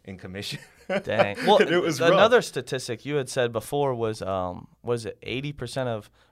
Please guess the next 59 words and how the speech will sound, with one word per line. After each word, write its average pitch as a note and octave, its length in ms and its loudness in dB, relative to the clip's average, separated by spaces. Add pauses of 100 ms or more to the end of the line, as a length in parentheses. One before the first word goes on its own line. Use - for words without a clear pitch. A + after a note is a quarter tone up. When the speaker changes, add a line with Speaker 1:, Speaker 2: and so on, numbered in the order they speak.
Speaker 2:
realtors A#2+ 440 -2
don't A2+ 180 -2
make A2+ 160 -6
it G#2 60 -8
past G#2 320 -8
their G2+ 80 -6
Speaker 1:
The - 60 -14
first G#2+ 240 -6
Speaker 2:
first - 60 -14
year? G2 140 -6
Speaker 1:
year, G#2 180 -10
yeah. F#2+ 280 -8
So F#2+ 340 -10
my A2 180 -4
first A#2 340 -8
year, G#2 140 -6
I G2+ 60 -2
made G2+ 200 -8
about F#2+ 240 -6
Speaker 2:
Jeez. - 40 -12
Speaker 1:
sixteen F#2+ 380 -14
grand. F2+ 300 -10
So G2+ 280 -4
it A2+ 100 -6
was, A2+ 300 -8
it C#3+ 80 -4
was G#3 160 -2
tough, - 300 -2
man. D#3 160 -6
The C#3+ 60 -6
first D#3+ 320 -10
year, C#3 280 -2
I, G#2+ 80 -6
I, A2+ 60 -6
and B2 100 -4
I D3+ 60 -2
was D#3+ 140 -4
grinding. A2 360 -6
All G#2+ 140 -4
I C3 60 -4
was B2 120 -6
doing A2+ 180 -10
was F#2+ 140 -12 (420)
building A2+ 360 -6
up, - 220 -10 (280)
you G#2+ 80 -12
know, G2 80 -8
my G2+ 180 -6
inner A2 200 -8
circle G#2 380 -10
and, G2+ 120 -12
and F#2 200 -16
the F#2 40 -12
people A#2 300 -12
who G#2 140 -10
I'm G#2 160 -12
reaching G#2+ 340 -16
out F#2 200 -10
to G2+ 280 -10